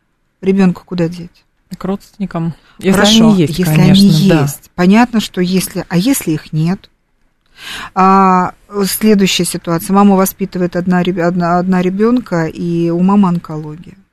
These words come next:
Speaker 1: И мама, даже находясь дома, дома, она не может, э, э, обслуживать ребенка, и она одна, у нее нет родственников.
Speaker 2: Мгм.
Speaker 1: Она не может там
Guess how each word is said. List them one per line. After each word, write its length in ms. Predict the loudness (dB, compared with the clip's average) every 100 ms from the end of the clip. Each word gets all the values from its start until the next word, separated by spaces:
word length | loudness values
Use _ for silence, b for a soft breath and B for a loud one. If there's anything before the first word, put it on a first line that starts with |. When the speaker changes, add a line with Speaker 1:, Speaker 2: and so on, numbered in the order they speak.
| _ _ _ _ _ _ _ _ _ _ -2
Speaker 1:
И 100 | 4
мама, 280 | 6 6 6
даже 300 | 4 4 4
находясь 520 | 4 2 4 2 2
дома, 800 | 4 6 6 6 6 4 2 -4 _ -4
дома, 760 | 2 4 6 4 4 2 -2 _ _ 2
она 180 | 6
не 180 | 8 8
может, 540 | 8 8 6 4 0 -4 _ _ _
э, 100 | -16 -16 -8
э, 840 | -2 0 2 0 0 -4 -4 -4 -4 0 2
обслуживать 720 | 0 2 4 4 4 2 2
ребенка, 480 | 0 4 4 4
и 200 | 0 2 4
она 320 | 6 6 4
одна, 320 | 2 2 2
у 60 | 2
нее 120 | 2
нет 180 | 2 0
родственников. 640 | -2 -4 -6 -8 -6 0
Speaker 2:
Мгм. 380 | 0 2 2 2
Speaker 1:
Она 160 | 4 6
не 120 | 6
может 480 | 6 6 6 4 0
там 240 | 0 -2